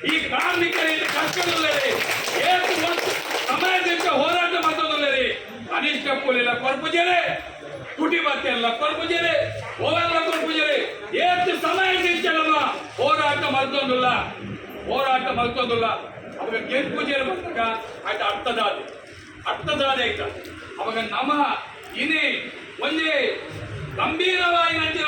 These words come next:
ಪರಿಸ್ಥಿತಿ ಇದೆ. ರಡ್ಡು ಸಂಘಟನೆಗಳು ಒಟ್ಟಾದ್ರೆ ಇನ್ನೇನು ಪಕ್ಕ ಅನಿರ್ದಿಷ್ಟವಾದ ಹೋರಾಟಕ್ಕೆ ನಮ್ಮ ಜಾಯಿಂಟ್ ಆದ್ರೆ ಸಂಘಟಿತವಾದ ನಮ್ಮ ಹೋಗಲ್ಲ. ದಿನ ಮೂಲು ಬರ್ಪ ತುಲೆ ಮಕ್ಕಳು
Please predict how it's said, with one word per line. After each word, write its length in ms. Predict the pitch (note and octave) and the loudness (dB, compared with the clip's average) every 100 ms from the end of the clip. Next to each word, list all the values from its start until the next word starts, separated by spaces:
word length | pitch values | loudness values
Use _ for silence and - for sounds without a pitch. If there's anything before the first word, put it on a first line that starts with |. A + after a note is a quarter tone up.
| D4+ | 0
ಪರಿಸ್ಥಿತಿ 460 | C#4+ D4 D4 C#4+ C#4 | 0 0 0 0 2
ಇದೆ. 160 | C4 B3 A3 - - - - | 2 2 0 -4 -8 -14 -4
ರಡ್ಡು 380 | A#3+ B3+ C4 C#4 | -2 -2 0 0
ಸಂಘಟನೆಗಳು 760 | B3+ B3 D#4 D4+ C#4+ C#4 C4+ C4 | 2 0 0 0 0 0 2 4
ಒಟ್ಟಾದ್ರೆ 580 | C#4 - G#4+ F#4 F4+ - - - - - - D#4+ | 4 2 2 2 2 0 -4 -12 -16 -16 -14 -8
ಇನ್ನೇನು 480 | - B3+ D4+ D#4+ D#4 | -2 0 2 2 2
ಪಕ್ಕ 240 | C#4 C#4 - B3+ A#3+ B3 - - - - | 0 0 0 2 2 0 -6 -12 -10 -6
ಅನಿರ್ದಿಷ್ಟವಾದ 880 | - C4+ B3+ B3+ - B3 A#3 A3+ A3 | -2 -2 0 -2 -2 0 2 2 0
ಹೋರಾಟಕ್ಕೆ 600 | A3+ A3 A3 G#3 G#3+ G3+ | 0 0 2 0 -2 -4
ನಮ್ಮ 160 | G3 G3 G3+ - - - | -2 -2 -2 -6 -12 -4
ಜಾಯಿಂಟ್ 420 | F#3+ A3 B3 A#3 | 0 0 0 0
ಆದ್ರೆ 320 | G#3+ G#3+ G#3+ F#3+ - - - - | 0 2 0 -2 -4 -10 -10 -10
ಸಂಘಟಿತವಾದ 840 | - - D#4 D#4 C#4+ C4 B3+ A#3+ A#3+ | -6 -2 0 2 0 0 4 4 2
ನಮ್ಮ 200 | A3+ A3 A3+ | 0 -2 0
ಹೋಗಲ್ಲ. 440 | A3 A3 G#3+ - G3 - - - - - | 0 2 0 2 2 0 -6 -12 -16 -10
ದಿನ 220 | F4 A3+ B3+ B3 | -4 0 2 4
ಮೂಲು 260 | A#3 A#3 A#3 | 2 2 2
ಬರ್ಪ 300 | A3+ A#3+ - C#4 - - F4+ G4+ F#4+ | 2 2 2 2 0 -4 -6 -8 -2
ತುಲೆ 360 | A4 D#4 D#4 - - - - | 0 2 2 0 -2 -6 -10
ಮಕ್ಕಳು 300 | - - B3 | -8 -4 -2